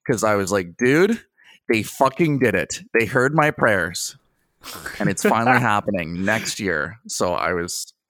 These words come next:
Speaker 1: I'm definitely getting that when that comes
Speaker 2: Yeah,
Speaker 1: out.
Speaker 2: next year. Uh, summed up, summed up pretty well. It's mech suits versus dinosaurs.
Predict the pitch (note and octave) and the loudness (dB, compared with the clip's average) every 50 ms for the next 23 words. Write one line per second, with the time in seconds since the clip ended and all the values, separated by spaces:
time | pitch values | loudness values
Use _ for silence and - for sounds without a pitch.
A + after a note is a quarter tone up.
0 | _ - F2+ - _ _ - - - G#2 F#2+ F2+ - B2+ A#2+ A#2+ - C3+ B2 A#2 | _ -20 -20 -20 _ _ -8 -6 -6 -6 -6 -4 0 0 0 0 0 -2 -2 -2
1 | G#2+ A2+ A2 G#2 G2 F#2+ F#2 F2+ E2+ D#2 C#2 - - - F#2 F2+ F#2 F#2 E2+ F2+ | 0 0 -2 -2 -2 -2 -2 -2 -2 -4 -4 -6 -8 -8 -8 -6 -4 -6 -6 -4
2 | - B2+ C3+ C#3 C3 G#2 - C#3+ D#3+ D#3+ - - - D3 D#3 D#3+ E3 D#3+ C3+ - | 0 2 4 4 4 4 2 0 0 -2 -4 -6 -6 -4 -4 -2 -2 -4 -4 -4
3 | - A#2+ B2 B2 B2 B2+ B2+ B2 B2 B2 B2 A#2+ A#2 A#2 A#2+ - _ _ _ - | -4 -2 -2 -2 -2 -2 -2 -2 -2 -4 -4 -6 -8 -14 -20 -20 _ _ _ -18
4 | C#3+ C3+ - G3 F#3 G3+ G3+ F#3 A3 A3 F3 - - - - G#3 G#3 G3+ G#3 F3 | -12 -2 2 4 4 4 4 2 0 -2 -2 -4 -8 -6 -6 -4 -4 -4 -6 -6
5 | - F3 F#3 G3 G3+ G3 G3+ G3 F3 E3 F3 - - C#3+ C3+ D#3+ F3+ F#3 - - | -4 -4 -4 -2 -2 0 0 2 2 2 0 -2 -4 -4 -2 -2 -2 -2 -4 -6
6 | - G#3+ G#3+ F3 D#3 D3 E3 F#3+ G3+ - - G3+ F#3+ E3 C#3+ C3 C3 C3 D#3+ G3 | -6 -6 -6 -8 -8 -6 -6 -6 -6 -6 -8 -8 -8 -8 -6 -2 -2 -2 0 -2
7 | G3+ - - D3 C3+ C#3 D#3 E3 - - - | -4 -6 -4 -4 -4 -2 -4 -4 -6 -10 -16